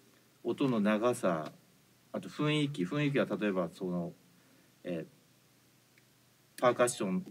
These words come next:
を少し混ぜてみたりとか、タンバリンが鳴ってたら少しサポートしてみたりとか、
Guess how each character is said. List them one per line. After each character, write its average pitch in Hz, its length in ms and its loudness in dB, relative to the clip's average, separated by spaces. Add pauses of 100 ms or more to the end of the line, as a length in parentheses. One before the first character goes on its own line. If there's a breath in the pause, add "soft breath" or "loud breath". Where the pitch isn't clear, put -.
(120)
を - 100 -6
少 - 220 -2
し 175 300 -4
混 202 120 2
ぜ - 120 2
て 208 100 -2
み 196 100 0
た - 140 -2
り 190 100 -4
と 104 120 -6
か、 123 360 0 (220)
タ 113 120 0
ン 107 80 2
バ 98 100 0
リ 101 80 -2
ン 101 40 0
が 101 80 0
鳴 107 120 2
っ - 20 -6
て 143 100 -2
た 170 140 6
ら 151 80 6
少 131 220 0
し - 60 0
サ 101 180 -4
ポ 110 160 -4
ー - 20 -2
ト 107 100 -4
し - 80 -10
て 110 80 -4
み 104 140 -4
た 98 100 -2
り 90 80 -6
と 92 120 -8
か、 110 340 -4